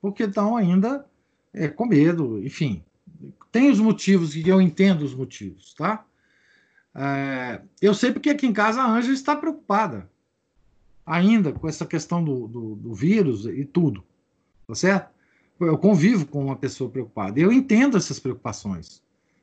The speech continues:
Elas não são levianas nem nada, não, né? Porque o vírus existe, né? Então, assim, é, por exemplo, o Samuel tá falando, né? Eu tenho um bebê de trinta dias.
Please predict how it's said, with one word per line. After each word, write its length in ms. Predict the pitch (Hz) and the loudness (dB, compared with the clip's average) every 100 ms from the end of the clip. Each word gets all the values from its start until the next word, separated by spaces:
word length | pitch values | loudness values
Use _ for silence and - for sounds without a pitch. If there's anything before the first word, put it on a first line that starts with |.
| - | -4
Elas 220 | 135 156 | 0 4
não 100 | 226 | 4
são 540 | - 226 208 165 127 | 4 4 6 4 2
levianas 800 | 123 156 143 143 147 156 135 101 | 2 4 4 4 2 0 -2 -6
nem 100 | 117 | -6
nada, 260 | 110 104 95 | -6 -6 -6
não, 180 | 82 - _ _ _ _ _ _ | -8 -12 _ _ _ _ _ _
né? 300 | 123 143 156 _ _ _ | -2 -2 -4 _ _ _
Porque 200 | 180 233 | 2 4
o 80 | 220 | 6
vírus 300 | 170 269 254 | 6 4 2
existe, 640 | 294 196 214 - - _ _ _ | 0 0 -2 -6 -16 _ _ _
né? 220 | 120 160 180 _ _ _ _ | -10 -10 -10 _ _ _ _
Então, 180 | 143 185 | -6 -4
assim, 420 | 208 175 143 101 _ _ _ _ - | -2 -4 -6 -8 _ _ _ _ -8
é, 640 | 143 143 139 135 131 123 - _ - - | -4 -2 -2 -2 -4 -6 -12 _ -20 -2
por 100 | 202 | 2
exemplo, 280 | 185 190 185 | 4 4 2
o 40 | |
Samuel 440 | - 214 226 214 214 | 0 0 2 2 2
tá 100 | 208 | -2
falando, 460 | 254 214 208 180 | 0 2 2 0
né? 120 | 143 185 | -2 -2
Eu 60 | |
tenho 180 | 180 208 | 0 0
um 40 | |
bebê 280 | 208 185 208 | 0 2 0
de 120 | 185 | 0
trinta 320 | 175 208 214 202 | -4 -2 -2 -2
dias. 680 | 175 202 170 104 - - | 0 2 0 -2 -10 -20